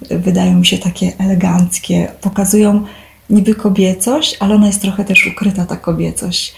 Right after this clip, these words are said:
Są romantyczne, są zwiewne, nostalgiczne. Takie najbardziej lubię i je noszę już teraz chętnie, bez żadnych, e, ograniczeń, tak? Więc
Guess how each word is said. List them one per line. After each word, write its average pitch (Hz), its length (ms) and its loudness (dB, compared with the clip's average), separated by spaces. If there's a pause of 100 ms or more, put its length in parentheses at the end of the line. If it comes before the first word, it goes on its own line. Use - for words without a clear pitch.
(320)
Są 196 220 2
romantyczne, 202 960 2
są 175 240 0
zwiewne, 190 800 2 (640)
nostalgiczne. 190 1000 2 (500)
Takie 220 280 -2
najbardziej 190 460 0
lubię 208 340 0
i 233 140 4
je 233 240 2
noszę 208 360 2
już 196 180 -2
teraz 190 320 -4
chętnie, 175 440 0
bez 180 180 2
żadnych, 190 580 0
e, 190 260 -2
ograniczeń, 180 720 0
tak? 240 300 -6 (720)
Więc 196 720 -2